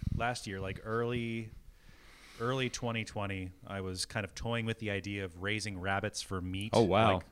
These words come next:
Speaker 1: then on the roof of my, of my Brooklyn
Speaker 2: Raising
Speaker 1: apartment.
Speaker 2: rabbits on
Speaker 1: Um,
Speaker 2: the roof of your Brooklyn apartment.
Speaker 1: yeah.
Speaker 2: How eccentric
Speaker 1: Yes.
Speaker 2: to eat.
Speaker 1: <clears throat> It didn't. Yeah, yeah. You know, just, uh, you, like you raise a, you raise a little guy from just a little puffball, and he's just as cute as can be. And then someday you,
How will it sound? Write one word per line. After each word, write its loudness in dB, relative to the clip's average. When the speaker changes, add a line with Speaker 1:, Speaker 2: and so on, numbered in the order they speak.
Speaker 1:
then 2
on 0
the 0
roof 0
of -4
my, 4
of -2
my 2
Brooklyn 4
Speaker 2:
Raising 6
Speaker 1:
apartment. 6
Speaker 2:
rabbits 4
on 2
Speaker 1:
Um, 6
Speaker 2:
the 4
roof 2
of -2
your -4
Brooklyn 2
apartment. 4
Speaker 1:
yeah. 4
Speaker 2:
How 0
eccentric 2
Speaker 1:
Yes. -6
Speaker 2:
to 0
eat. 2
Speaker 1:
<clears throat> -8
It 0
didn't. 2
Yeah, 0
yeah. 0
You -4
know, -2
just, -4
uh, 4
you, 0
like -4
you 2
raise 2
a, 2
you 0
raise 4
a 2
little 2
guy 0
from -4
just -6
a -2
little -2
puffball, 0
and 0
he's -4
just -8
as -2
cute -2
as -2
can -4
be. -4
And -4
then -4
someday -2
you, 0